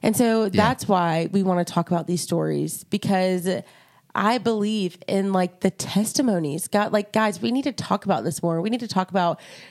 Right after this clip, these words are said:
Speaker 1: all that God has done in our lives. And it seems so trivial because a lot of what we've talked about is financially based.
Speaker 2: Yeah.
Speaker 1: But, like, <clears throat> God, that's real. Finances are real, and God cares about that. He
Speaker 2: Mm-hmm.
Speaker 1: cares about you.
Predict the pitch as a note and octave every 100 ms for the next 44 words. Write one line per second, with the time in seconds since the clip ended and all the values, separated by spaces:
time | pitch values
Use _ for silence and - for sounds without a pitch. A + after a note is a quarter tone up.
0 | - - _ - G3 A#3 B3 F#3+ F#3+ F#3+
1 | F3 F3+ - F3+ F3+ F#3 F3 - F3 E3+
2 | E3 E3 E3 - G#3 G#3 - _ G#3+ A#3+
3 | - D4 F4 F4 C4 B3+ A3 G3 C4 C4+
4 | B3 A3+ G#3 F#3 E3+ B3+ E4+ B3 F#3+ F3+
5 | E3 D#3+ G3+ G3 - F#3 E3 - - -
6 | F#3 F3+ F3 - F#3+ D#3+ D3+ D#3+ C#4 -
7 | - - C#3 G#2 - _ - C4+ C4+ C4+
8 | E3 - - _ - G#3 C4 C4 - D4
9 | A#3+ G#3+ G#4+ D#4+ C3+ - - B3+ E4 F#4
10 | E4+ D4+ C#4 G#3 A3+ E4 - A3+ A3 G3
11 | G3+ A#3+ - - F#3 C4 A#3 D3 - F#3+
12 | F3+ F3 A#3 A#3 A3+ G3 F#3 F3+ F#3+ E3